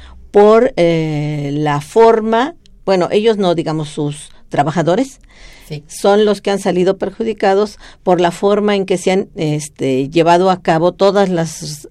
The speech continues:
Speaker 1: reformas y las... Eh,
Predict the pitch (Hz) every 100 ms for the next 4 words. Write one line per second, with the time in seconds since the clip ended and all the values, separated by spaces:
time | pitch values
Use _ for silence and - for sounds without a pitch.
0 | - 135 151 147 175 170 185 175 175 175
1 | - - - - - 160 147 156 151 151
2 | 147 147 147 147 147 143 135 131 107